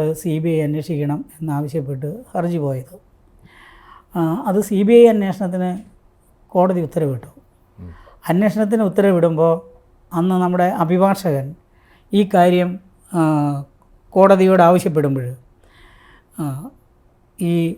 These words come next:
Speaker 1: ഇവരുടെ മരണത്തിന് ഇടവരുത്തിയ സാഹചര്യം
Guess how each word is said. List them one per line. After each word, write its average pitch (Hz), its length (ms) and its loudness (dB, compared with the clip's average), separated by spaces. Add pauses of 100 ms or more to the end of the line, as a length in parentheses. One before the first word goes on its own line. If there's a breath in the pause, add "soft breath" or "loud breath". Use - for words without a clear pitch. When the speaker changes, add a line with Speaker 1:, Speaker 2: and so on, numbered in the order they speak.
(440)
Speaker 1:
ഇവരുടെ 175 360 0
മരണത്തിന് 214 580 0
ഇടവരുത്തിയ 208 640 6
സാഹചര്യം 165 680 0